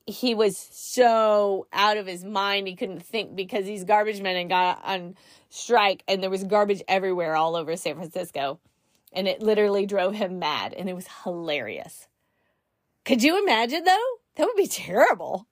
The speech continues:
<laughs> That would be so terrible, especially after a holiday and everything's loaded up and you got your turkey and all the leftover junk that got thrown in the trash and then it never gets picked up. What about the grocery store?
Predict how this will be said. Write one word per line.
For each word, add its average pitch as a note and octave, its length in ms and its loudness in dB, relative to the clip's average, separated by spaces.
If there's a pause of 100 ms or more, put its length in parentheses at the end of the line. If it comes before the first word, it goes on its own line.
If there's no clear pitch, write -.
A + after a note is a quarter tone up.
<laughs> - 140 -20
That C#4+ 120 -8
would F#4+ 100 -14
be B4+ 160 4 (120)
so D#4 220 4
terrible, B3+ 640 2 (300)
especially G#4 460 2
after D4 220 0
a A#3 100 0
holiday D4 640 2 (360)
and A#3 100 -4
everything's C4 420 -2
loaded A#3+ 400 2
up B3+ 220 2 (420)
and A#3 100 -4
you A3 80 0
got A3+ 220 2
your G#3 100 -10
turkey C4 460 0
and A3+ 100 2
all A#3+ 220 6
the G#3 420 4 (120)
leftover C4 680 2
junk B3 340 0
that G#3 160 -2
got G3+ 240 2
thrown A3 320 -2
in A#3+ 120 -6
the G#3 100 -4
trash A3+ 600 2
and F#3+ 200 -4
then A#3+ 340 0 (280)
it G3+ 140 -8
never G3 320 0
gets A#3 220 -4
picked G#3+ 320 -6
up. F#3 260 0 (2500)
What C4+ 80 0
about C#5+ 240 4
the D4+ 60 -4
grocery B3 380 0
store? - 420 -10